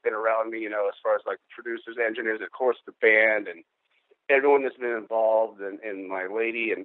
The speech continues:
just, um, my family, everything, everything's been just really, really positive, man. Just ready to get back out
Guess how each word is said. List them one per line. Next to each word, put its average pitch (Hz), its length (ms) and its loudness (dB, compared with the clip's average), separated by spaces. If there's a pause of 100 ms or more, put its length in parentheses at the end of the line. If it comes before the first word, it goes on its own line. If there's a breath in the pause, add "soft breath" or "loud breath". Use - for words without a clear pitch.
(160)
just, 165 220 -8 (180)
um, 107 140 -2
my 107 140 2 (100)
family, 147 440 4
everything, 135 560 2
everything's 196 380 0
been 156 160 -4
just 107 160 -18 (320)
really, 175 440 0
really 123 320 0
positive, 104 600 0
man. 92 400 -6
Just - 140 -20 (120)
ready 143 220 6
to 113 100 -6
get 117 200 -4
back 104 260 4
out 98 100 6